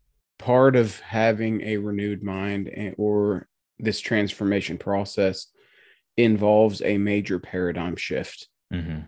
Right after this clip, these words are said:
Speaker 1: Um, you see several paradigms within the scriptures, especially revolving around Christ and his kingdom, um, and sometimes the, the, the paradigms are paradoxical.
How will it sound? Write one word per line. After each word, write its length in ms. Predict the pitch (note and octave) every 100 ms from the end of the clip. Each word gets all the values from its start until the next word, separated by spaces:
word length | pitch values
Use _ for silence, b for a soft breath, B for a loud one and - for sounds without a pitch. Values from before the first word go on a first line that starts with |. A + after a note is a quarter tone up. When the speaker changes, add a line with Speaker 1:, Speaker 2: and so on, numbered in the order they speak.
| _ _ _ _ _ _ G#2+
Speaker 1:
Um, 680 | G#2 G#2+ G#2 G2 F#2 E2+ -
you 200 | A2 A2+
see 260 | - C3
several 500 | G#2 - A#2+ A#2+ B2
paradigms 1120 | A2+ - A2 G#2+ G2 F#2+ F#2 F2+ F2+ - - -
within 340 | - G2 G#2+ G2
the 80 |
scriptures, 960 | F2+ - G2+ - - G#2 F#2 - - - _ _ -
especially 720 | - - C3 A#2+ B2 A#2 G#2
revolving 580 | G#2 G2 G2 F#2+ F#2+
around 340 | F#2 F#2 F2 D#2
Christ 520 | - F2+ F#2 F2+ -
and 160 | F#2+ F#2
his 220 | F#2 -
kingdom, 560 | - F#2+ F#2+ F#2+ F2+ - b b b _ -
um, 600 | G2+ G2+ F#2+ F2+ E2+ - _ _ _ _ -
and 180 | G#2+ G2
sometimes 840 | B2 A#2 - A#2 A#2 A2+ G#2 -
the, 540 | A2+ G#2+ G#2 G#2 F2 _ _ -
the, 400 | G#2+ G2 F#2+ -
the 120 | G#2+
paradigms 580 | G#2 A#2 A2 F#2+ G#2 G2+
are 60 | G#2
paradoxical. 880 | - G#2+ F#2+ F#2+ - - - F2